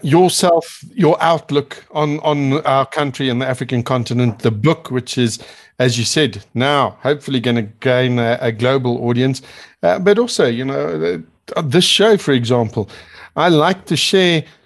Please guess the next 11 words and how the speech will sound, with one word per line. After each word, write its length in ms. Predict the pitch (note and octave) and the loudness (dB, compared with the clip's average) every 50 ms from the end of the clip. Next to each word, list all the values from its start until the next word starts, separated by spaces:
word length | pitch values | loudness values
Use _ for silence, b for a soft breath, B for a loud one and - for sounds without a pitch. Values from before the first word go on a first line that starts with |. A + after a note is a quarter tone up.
| b b | b b
stories 540 | - - - - F3+ F3 D#3+ D#3+ D#3 C#3 B2+ | -14 -4 0 2 4 6 6 4 4 4 2
of 140 | C#3+ B2+ A2+ | 2 0 2
hope. 400 | G2+ D3 C#3 A2+ G2 - - - | 0 0 0 0 -2 -6 -10 -8
I 100 | A#2+ A#2 | -8 -4
like 280 | A#2 B2 C3 B2+ B2+ - | -2 -2 -2 -2 -4 -12
to 80 | B2 | -12
share 400 | - - - - - D#3 D3 C#3 B2+ | -10 -10 -10 -4 0 2 2 2 0
stories 420 | - - C#3+ C3 B2+ B2 A2+ G#2 | -2 0 0 2 2 2 0 -2
of 200 | G#2 F#2+ - _ | -6 -10 -12 _
passion, 640 | - E3+ D#3+ D#3 - - - C#3 C3 C3+ C3 A#2+ - | 0 0 2 2 0 -4 -4 -4 -2 -2 -2 -4 -6
and 280 | - G#2+ G#2 G#2 G#2 | -8 -8 -8 -8 -8